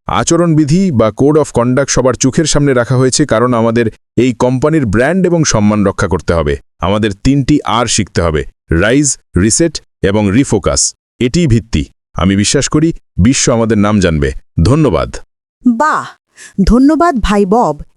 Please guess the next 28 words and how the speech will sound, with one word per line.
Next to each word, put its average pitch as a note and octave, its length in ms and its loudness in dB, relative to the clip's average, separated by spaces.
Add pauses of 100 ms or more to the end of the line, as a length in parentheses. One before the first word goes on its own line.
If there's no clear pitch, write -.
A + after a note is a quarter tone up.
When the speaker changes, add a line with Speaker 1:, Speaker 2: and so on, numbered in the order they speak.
Speaker 2:
এবং C4 300 2
ভাই F#3+ 240 2
মাইক। F3+ 380 0 (440)
মনে C#4+ 200 4
হচ্ছে F4+ 340 0
আজকের E3+ 440 0
জন্য D#4 400 4 (260)
হিরো C4 360 4
ওয়েবিনার G#3+ 600 2
এখানেই F#4 360 0
শেষ - 260 0
করা F#3 200 -2
যেত। D3+ 280 -2 (520)
আমি C4+ 180 2
শুধু F#4+ 300 0
একটা B3+ 320 -4
কথা D4+ 220 0
বলবো, F3+ 400 0 (240)
দয়া G3+ 260 2
করে E4 320 2
আচরণবিধি C4 800 2
মেনে D4 260 4
চলুন। D3+ 400 0 (500)
এখন F4+ 280 0
আমি F4+ 280 4
আমাদের G#3+ 360 0
বোন A3 360 2 (220)
ডক্টর A#3+ 360 0